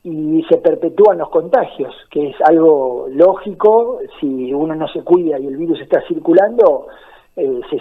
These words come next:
sigue dispersando en nuestra comunidad. Por lo tanto, no, no había muchos,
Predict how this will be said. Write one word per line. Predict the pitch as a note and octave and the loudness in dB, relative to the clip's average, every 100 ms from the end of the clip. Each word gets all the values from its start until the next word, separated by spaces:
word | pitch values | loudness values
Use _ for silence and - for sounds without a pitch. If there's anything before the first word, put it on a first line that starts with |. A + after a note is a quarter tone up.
| - | 0
sigue | F3 E3 D3 C3+ B2+ | 4 4 2 0 -6
dispersando | B2+ D3 - D3 F3 F3 | -4 -2 -2 0 0 0
en | D3+ | -6
nuestra | D3+ D3+ C#3+ | -6 -4 -2
comunidad. | C#3 C#3+ D#3+ A3+ F3+ - - - - - - _ _ _ | -2 -4 -2 0 0 -2 -18 -20 -20 -20 -20 _ _ _
Por | D#3 | -6
lo | D3+ | 0
tanto, | D#3+ G#3 G3+ F3+ D3+ | 0 2 2 2 0
no, | D#3 E3 | -6 -8
no | F3 F#3 | 2 2
había | F#3 F#3+ | 4 0
muchos, | F3+ F#3+ F#3 | 0 -8 -10